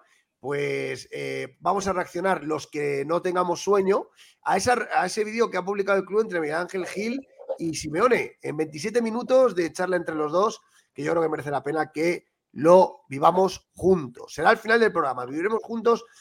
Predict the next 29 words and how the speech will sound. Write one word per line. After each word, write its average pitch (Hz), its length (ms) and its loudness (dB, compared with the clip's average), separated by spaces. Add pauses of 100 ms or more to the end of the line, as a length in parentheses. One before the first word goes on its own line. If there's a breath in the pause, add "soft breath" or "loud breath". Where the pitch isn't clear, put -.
(180 soft breath)
ese 196 240 0
vídeo. 110 300 -10
Así 190 180 -10
que 220 80 -2
venga, 185 300 0 (360 soft breath)
vamos 240 200 8
ya 262 100 10
con 247 100 6
los 240 100 8
benditos 233 300 0
contertulios, 220 540 0
que 220 120 -4
hoy 226 60 -2
viene 220 200 0
el 214 80 -2
menú 202 240 0
cargado 220 520 6
en 190 100 0
un 190 120 -2
día 226 220 4
muy 226 220 2
especial. 208 580 2 (340)
Simeone 214 380 6
dos 226 160 4
mil 247 120 -2
veintisiete, 220 480 4
Demon, 190 440 4
día 185 160 2
histórico. 151 640 -2